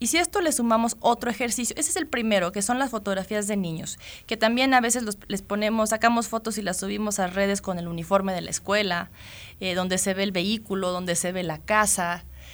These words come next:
y estamos dándole toda la información a un extorsionador, para que él a través de las redes diga, "Ah, ya sé dónde, ya sé tu casa, ya sé, tu, estoy afuera de la escuela de tu hijo", y la, la, la, el nueve por, nueve de cada diez, perdón, no es cierto,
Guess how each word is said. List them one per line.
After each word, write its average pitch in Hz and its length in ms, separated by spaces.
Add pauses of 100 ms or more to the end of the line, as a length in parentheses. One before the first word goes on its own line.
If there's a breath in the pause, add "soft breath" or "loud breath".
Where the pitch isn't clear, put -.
(280 loud breath)
y 214 140
estamos 240 460
dándole 285 320
toda 302 200
la 294 100
información 233 680
a 240 60
un 240 160
extorsionador, 233 580 (560)
para 220 260
que 233 140
él 254 80
a 254 80
través 220 300
de 233 100
las 220 160
redes 220 260
diga, 208 220
"Ah, 339 220
ya 330 100
sé 294 320 (160)
dónde, 254 220
ya 262 140
sé 269 120
tu 220 200
casa, 254 600 (260 loud breath)
ya 240 120
sé, 240 140
tu, 196 120
estoy 262 200
afuera 254 300
de 233 80
la 208 100
escuela 226 320
de 202 100
tu 202 160
hijo", 220 300
y 233 60
la, - 300
la, - 320
la, 240 180
el 226 220
nueve 254 220
por, 233 180 (120)
nueve 247 180
de 233 100
cada 226 240
diez, 226 260
perdón, 214 320
no 214 60
es 220 80
cierto, 233 480